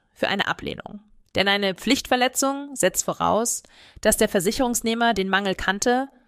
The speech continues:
oder hätte erkennen müssen. Eine allgemeine Pflicht, verdeckte Leitungen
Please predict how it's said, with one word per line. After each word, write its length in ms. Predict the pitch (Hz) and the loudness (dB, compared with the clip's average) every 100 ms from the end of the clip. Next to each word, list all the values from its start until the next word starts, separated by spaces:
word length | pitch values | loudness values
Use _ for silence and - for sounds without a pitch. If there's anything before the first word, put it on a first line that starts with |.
| _ _ _ | _ _ _
oder 180 | - 196 | 0 2
hätte 260 | 190 196 - | 2 0 0
erkennen 380 | - - 190 | -2 -2 -2
müssen. 380 | - - - - - - _ _ _ _ _ _ _ - | -4 -6 -8 -10 -20 -20 _ _ _ _ _ _ _ -2
Eine 200 | 208 - | 0 2
allgemeine 420 | 220 254 233 214 | 0 2 2 2
Pflicht, 600 | - 208 247 - - - _ _ _ | 0 2 2 -2 -10 -12 _ _ _
verdeckte 440 | _ 202 196 214 247 | _ 0 2 2 2
Leitungen 640 | 185 190 - 226 226 240 | 4 4 2 -2 -4 -6